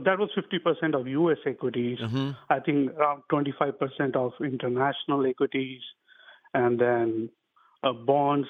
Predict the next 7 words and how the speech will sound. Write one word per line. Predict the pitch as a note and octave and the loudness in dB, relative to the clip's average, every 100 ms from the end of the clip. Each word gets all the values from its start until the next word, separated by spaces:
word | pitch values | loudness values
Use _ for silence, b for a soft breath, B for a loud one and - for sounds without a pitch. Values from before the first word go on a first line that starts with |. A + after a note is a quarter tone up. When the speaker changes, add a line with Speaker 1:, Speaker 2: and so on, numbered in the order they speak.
| - | -4
Speaker 1:
international | C#3+ B2+ C3 C3 C3 - C3+ C3+ C3 | -4 0 2 2 0 0 0 0 -2
U | B2 B2+ | 0 2
S | B2 - | 0 0
bonds, | C3 C3 B2+ B2 - - b b b b b | 0 2 2 0 -8 -16 b b b b b
uh, | A#2+ A#2+ A#2 A2 A2 _ _ _ - | -2 0 -2 -4 -8 _ _ _ -10
and | C3 A#2+ A2+ A2 - | -4 -2 -4 -6 -8
reits, | F#3+ C#3 C3 C#3+ C3 | -6 -4 0 0 0